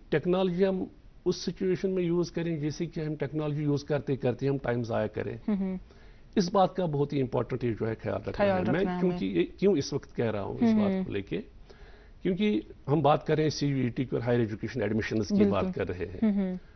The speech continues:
Speaker 1: और क्या कंसर्न्स हैं और किस तरीके से उन कंसर्न्स को एड-, एड्रेस किया जाएगा।
Speaker 2: बिल्कुल।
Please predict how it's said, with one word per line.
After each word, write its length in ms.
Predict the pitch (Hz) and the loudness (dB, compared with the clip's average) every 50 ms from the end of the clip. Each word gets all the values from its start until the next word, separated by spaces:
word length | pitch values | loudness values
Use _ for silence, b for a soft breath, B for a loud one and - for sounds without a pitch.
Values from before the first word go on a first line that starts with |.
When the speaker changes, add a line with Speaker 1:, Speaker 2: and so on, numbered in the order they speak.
| b b b - 143 | b b b 0 0
Speaker 1:
और 80 | 135 | 0
क्या 180 | - - 160 147 | 2 2 0 0
कंसर्न्स 720 | - - 135 131 127 - 156 156 147 160 160 151 139 170 | 2 4 2 2 4 6 4 4 6 6 2 2 2 0
हैं 80 | 165 | 0
और 140 | 165 165 151 | 2 0 0
किस 200 | - - 135 - | 0 -2 -6 -2
तरीके 300 | - 147 139 - - 147 | -2 -4 -2 0 0 -2
से 120 | 139 - 156 | 0 0 -2
उन 80 | 147 | -2
कंसर्न्स 560 | 135 - 127 127 120 123 139 139 127 131 123 | 0 0 0 0 0 0 0 0 0 0 -2
को 100 | - - | 0 -2
एड-, 380 | 151 - 123 117 117 - - 131 | -2 0 0 0 0 -2 0 -2
एड्रेस 240 | 120 110 120 - - | 0 0 0 -4 -2
किया 180 | - 107 101 | -2 -2 -2
जाएगा। 380 | 95 95 92 - - - - 208 | 0 0 -2 -4 -4 -4 -2 0
Speaker 2:
बिल्कुल। 360 | 202 196 190 185 - 180 180 | 0 0 0 -2 -4 -8 -8